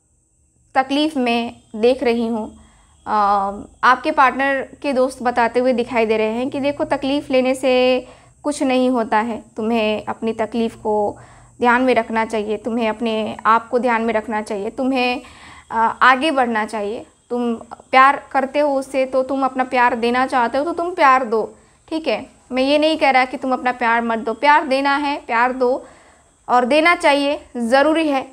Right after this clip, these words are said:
प्यार देना ज़रूरी है। और, अ, प्यार दो, भरपूर प्यार दो अपने पार्टनर को और उसके साथ जितना हो सके उतना कुछ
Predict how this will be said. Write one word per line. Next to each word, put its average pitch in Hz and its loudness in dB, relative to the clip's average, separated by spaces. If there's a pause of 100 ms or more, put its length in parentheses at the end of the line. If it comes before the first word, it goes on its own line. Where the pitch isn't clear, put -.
प्यार 247 2
देना 240 0
ज़रूरी 240 0
है। 226 -6 (360)
और, 214 0
अ, 208 0 (600)
प्यार 262 6
दो, 254 0
भरपूर 269 -2
प्यार 233 0
दो 233 -4 (340)
अपने 254 -2
पार्टनर 220 -2
को 294 -4
और 214 0 (280)
उसके 285 0
साथ 302 2
जितना 269 -2
हो 262 0
सके 254 -4
उतना 240 0
कुछ 277 -6